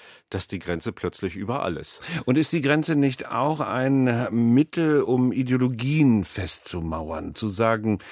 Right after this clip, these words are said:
Speaker 2: hier sind wir zu Hause, hier bleiben wir, wir lassen keinen rein?
Speaker 1: Ja, ganz, ganz gewiss. Also es gibt identitätspolitische Funktionen von, äh, Grenzen. Wenn man harte Mauergrenzen hat, dann gibt's natürlich auch, äh, Formen sozusagen der, der Differenzierung zwischen,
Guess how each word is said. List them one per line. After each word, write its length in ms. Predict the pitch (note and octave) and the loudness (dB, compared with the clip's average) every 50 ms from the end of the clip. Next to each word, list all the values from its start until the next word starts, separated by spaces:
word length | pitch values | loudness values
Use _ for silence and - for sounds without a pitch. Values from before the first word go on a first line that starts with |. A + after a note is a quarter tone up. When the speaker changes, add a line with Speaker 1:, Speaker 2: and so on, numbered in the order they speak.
| - - | -16 -6
Speaker 2:
hier 340 | - D#3 E3+ F3 D#3 D3 C#3 | 0 2 6 6 8 6 6
sind 240 | A#2 B2+ A#2+ G2+ F#2+ | 4 2 0 0 0
wir 160 | G#2+ F2+ D#2+ | -2 -2 -2
zu 200 | - - - D2 | -4 -6 -6 -4
Hause, 420 | D#2+ D2 - - - - - C3 | -4 -6 -4 -4 -4 -2 -2 0
hier 240 | C#3+ D3 D#3 D3 C#3 | 2 6 6 6 6
bleiben 480 | A#2 A2 G#2+ G2+ G2+ G2+ G2+ G#2 F#2 F#2 | 6 4 2 2 2 2 0 0 -2 0
wir, 140 | G2+ F#2 F#2+ | 0 2 2
wir 100 | G#2+ G2+ | 2 2
lassen 400 | G2+ G#2+ G#2 - A2 G#2 - - | 0 -2 -2 -2 -4 -6 -4 0
keinen 380 | C#3 C3 C#3 D3 D3+ D#3 D3 | 0 2 2 2 2 0 0
rein? 500 | - G2+ F2+ E2 D2 C2+ C2 C#2+ - - _ _ - - - - - _ | 0 -2 -4 -4 -4 -6 -8 -10 -14 -16 _ _ -20 -20 -20 -20 -16 _
Speaker 1:
Ja, 260 | - C#3+ C#3+ G#2+ F2+ | 0 2 2 4 2
ganz, 340 | F2+ F2+ F#2 F2+ - - - _ - - - | 0 -2 -4 -6 -6 -12 -14 _ -16 -8 -2
ganz 200 | A2+ A2 - - | -2 -2 -2 -4
gewiss. 260 | - G2+ F#2+ F2+ - | -6 -4 -4 -4 -2
Also 200 | G#2+ G2+ F#2+ G#2+ | -2 -2 -2 -2
es 100 | - - | -4 -4
gibt 160 | - A#2+ - | -8 -8 -4
identitätspolitische 920 | A#2+ A2+ A2 G#2+ F#2 G2+ F2+ - A#2 A#2 - - - B2+ B2 B2 A2+ G#2+ A2 | 0 2 2 2 2 0 -6 -2 -4 -4 -2 0 -2 -2 -2 -2 -6 -8 -8
Funktionen 480 | - - B2 A#2+ - - A#2 A2+ B2 A2+ | -4 -2 -2 -2 -2 -2 -2 0 0 -2
von, 340 | - A#2+ A2 G#2+ G#2 G#2 | -2 -2 -2 -2 -2 -4
äh, 220 | - F#2+ G#2 G2 F2 | -4 -2 -2 -2 -2
Grenzen. 500 | - E2+ F#2+ G2 B2+ C#3+ - D3 D3 C3 - - - - - - | 0 0 0 0 0 -2 -2 -2 -2 -2 -4 -12 -20 -20 -12 -6
Wenn 120 | - F2+ | -4 -2
man 120 | F2+ F2 F2 | -2 0 0
harte 240 | F#2+ G#2 - - | 0 0 0 0
Mauergrenzen 580 | A2 G2 F2+ F2+ F#2+ G2+ F#2+ F2+ F#2+ F#2+ G2 G#2 | -2 0 2 2 0 0 0 -2 -4 -4 -4 -4
hat, 140 | F#2 F#2 - | -4 -4 -4
dann 120 | F#2+ F2+ | -6 -6
gibt's 200 | E2 G2 - - | -6 -8 -8 -6
natürlich 340 | G#2 F2+ - A2 G2+ - - | -8 -6 -4 -6 -6 -6 -4
auch, 220 | E2 E2 E2 - - - - - - - | -6 -6 -8 -8 -20 -20 -20 -20 -20 -10
äh, 180 | - F#2+ F#2 E2+ | -6 -4 -4 -4
Formen 380 | - - G#2+ G2+ G#2+ A#2+ A#2 F#2+ | -2 0 2 2 2 2 0 -2
sozusagen 520 | F#2+ F#2+ - - G2+ F#2 F#2 F#2 F#2+ F#2+ | -2 -4 -4 -2 -2 0 0 0 -2 -2
der, 280 | F2 F2 E2+ E2+ E2 - - - - _ _ - | -2 -2 -2 -4 -6 -8 -16 -20 -20 _ _ -8
der 80 | F#2 F2 | -8 -4
Differenzierung 640 | D2+ G#2 G2+ - G#2+ F#2+ G2 F2+ - - B2+ C#3+ C3 | -4 -4 -4 -2 -2 -2 -2 -2 -2 -2 0 0 0
zwischen, 420 | - - A2 - - G2+ F2+ - | -2 -4 -6 -4 -4 -4 -6 -6